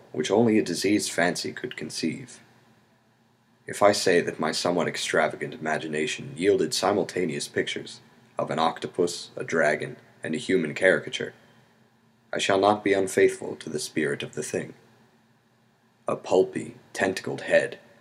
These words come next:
surmounted a grotesque and scaly body with rudimentary wings.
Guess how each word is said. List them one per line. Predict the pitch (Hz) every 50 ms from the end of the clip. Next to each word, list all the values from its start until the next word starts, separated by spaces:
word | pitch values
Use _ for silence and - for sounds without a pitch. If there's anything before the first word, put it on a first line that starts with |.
| _ _ _
surmounted | - - - 90 95 98 101 101 110 95 92
a | 92 90
grotesque | 76 - 92 87 80 - - - 113 101 95 - - - 82
and | 76 73 71
scaly | - - - 92 92 85 78 76
body | - 80 76 73 73 71 73
with | 76 78 - -
rudimentary | 85 92 101 95 82 80 85 85 80 - - 76 71
wings. | 71 80 82 80 71 - 78 - - - -